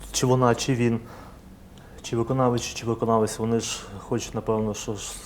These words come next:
щось таке, от, наприклад, а от мені, будь ласка, щоб от спочатку так, а потім, е, йшло розгор-, розгортання емоцій, а от там отак, а от там отак. Вони мають, е, е, обов'язково висловити якісь побажання, ну, і я вже потім, е,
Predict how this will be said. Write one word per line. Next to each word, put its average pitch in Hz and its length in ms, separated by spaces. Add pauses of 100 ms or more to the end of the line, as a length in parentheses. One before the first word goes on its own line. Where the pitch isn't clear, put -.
(240)
щось 120 280
таке, - 260
от, 113 140
наприклад, 113 460
а 110 80
от 107 180
мені, 120 320 (260)
будь 104 100
ласка, 117 320
щоб 107 260
от 107 400
спочатку - 460
так, 123 260
а - 80
потім, 117 420
е, 101 420
йшло 113 280
розгор-, 107 420
розгортання 107 580
емоцій, 95 600 (100)
а 95 60
от 98 140
там 113 260
отак, 101 320
а 95 60
от 98 200
там 107 180
отак. 95 280
Вони 107 220
мають, 107 280 (200)
е, 101 160 (960)
е, 110 120 (360)
обов'язково 107 460
висловити 104 400
якісь - 180
побажання, 104 720 (160)
ну, 104 180
і 101 60
я 107 120
вже 101 180
потім, 101 340
е, 98 340